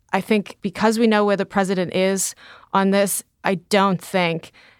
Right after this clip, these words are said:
that there's enough of a push from, you know, the top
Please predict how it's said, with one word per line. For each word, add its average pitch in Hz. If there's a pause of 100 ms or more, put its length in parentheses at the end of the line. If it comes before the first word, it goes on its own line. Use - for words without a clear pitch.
(520)
that 175
there's 185
enough 185
of 170
a 170
push - (440)
from, 175 (160)
you 180
know, 156
the 143
top -